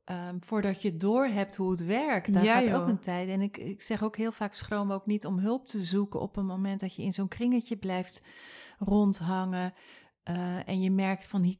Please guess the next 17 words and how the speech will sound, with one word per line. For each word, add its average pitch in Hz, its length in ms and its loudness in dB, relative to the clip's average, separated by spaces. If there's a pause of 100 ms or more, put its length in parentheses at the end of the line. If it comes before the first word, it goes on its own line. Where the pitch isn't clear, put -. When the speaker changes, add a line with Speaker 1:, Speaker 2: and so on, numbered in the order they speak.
Speaker 1:
ik - 200 -4
kom 214 200 4
hier 196 220 4
zelf 190 380 0
niet 180 260 0
uit." 247 400 0
Of - 180 -6
ik, 196 160 -2
Speaker 2:
Ja. 208 120 -2
Speaker 1:
ik 202 180 -4
weet 202 220 4
niet 208 180 4
waar 190 240 4
te 196 120 0
beginnen. 202 840 4
Of, 190 400 -6 (100)
ehm, 190 400 -6